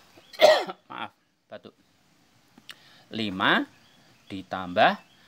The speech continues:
negatif tujuh. Oke, kita mulai dari angka berapa, anak-anak? Ya, dari angka nol.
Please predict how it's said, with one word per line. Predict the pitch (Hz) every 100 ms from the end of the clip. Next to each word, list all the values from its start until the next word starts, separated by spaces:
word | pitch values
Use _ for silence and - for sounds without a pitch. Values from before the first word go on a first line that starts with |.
| _ -
negatif | 101 - 82 - 135 180 - _ _ _ _ _
tujuh. | - 170 - - 113 85 _ _ _ _ _
Oke, | - 170
kita | 135 147 143
mulai | 151 180
dari | 202 151
angka | 160 165 170
berapa, | 180 180 160
anak-anak? | 151 127 147 - _ _ _ - _ _
Ya, | - 92 87 - _ -
dari | 87 87
angka | 90 82 104 147 - _ -
nol. | 170 190 113